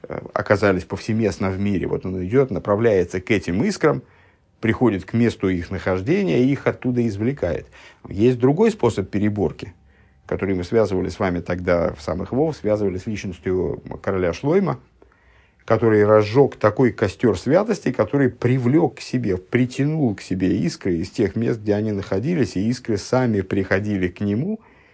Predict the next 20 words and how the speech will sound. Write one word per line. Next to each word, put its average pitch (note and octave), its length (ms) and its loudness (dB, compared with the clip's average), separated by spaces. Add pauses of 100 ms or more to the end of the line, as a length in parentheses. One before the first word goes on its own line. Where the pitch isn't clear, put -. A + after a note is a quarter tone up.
(560)
просто A#2+ 420 4
вот A2+ 280 2
в G#2 80 2
ответ A#2 520 2
на G2+ 180 -2
яркость A2 760 0 (100)
и F#2 280 -4
совершенство G2+ 1000 0 (480)
его G2+ 360 0
правления, G#2+ 720 0
его, F2+ 480 0 (160)
э, - 220 -10
вот, - 200 -12
его G2+ 200 -2
служения. G2 680 -2 (1400)
Таким E3+ 340 2
же A2+ 120 2
было G#2+ 280 2
служение F#2+ 720 -2
Ицека, F#3 460 -2